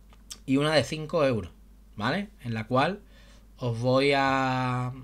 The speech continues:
a decir los pronósticos que tengo para esta jornada intersemanal, que es la última de dos mil veintitrés, donde vamos a tocar la Liga Francesa, la Bundesliga y la Liga Española, ¿vale?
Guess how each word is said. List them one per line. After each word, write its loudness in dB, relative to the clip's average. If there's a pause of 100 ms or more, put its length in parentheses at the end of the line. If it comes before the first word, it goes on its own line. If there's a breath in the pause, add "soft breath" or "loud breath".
(640)
a 8
decir 2
los 4
pronósticos 2
que 4
tengo 0 (1500 loud breath)
para 8
esta 4
jornada 6
intersemanal, -2
que 2
es 0
la 2
última 0
de 2
dos 0
mil -2
veintitrés, -6
donde -4
vamos -2
a -4
tocar -6 (360 loud breath)
la -4
Liga 4
Francesa, -2
la -6
Bundesliga -2 (340)
y -4 (240)
la -4
Liga 0
Española, -6 (540)
¿vale? -2